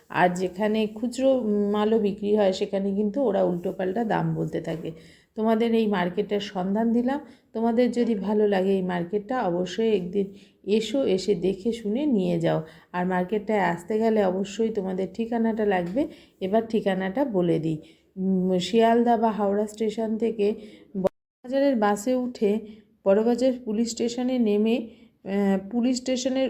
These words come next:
উল্টো দিকে তাকালেই তোমরা এই মার্কেটটা পেয়ে যাবে। পুলিশ স্টেশনের একদম সামনেই এই মার্কেটটি।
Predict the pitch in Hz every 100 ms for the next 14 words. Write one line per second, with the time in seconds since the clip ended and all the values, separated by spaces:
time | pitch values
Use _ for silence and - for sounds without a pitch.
0 | 254 233 220 247 240 247 220 208 214 220
1 | 254 220 208 208 202 202 208 202 - -
2 | 180 175 196 196 233 233 170 165 160 156
3 | - - 214 226 220 233 226 233 247 -
4 | 185 180 220 226 220 180 180 233 - 175
5 | 170 165 165 165 196 -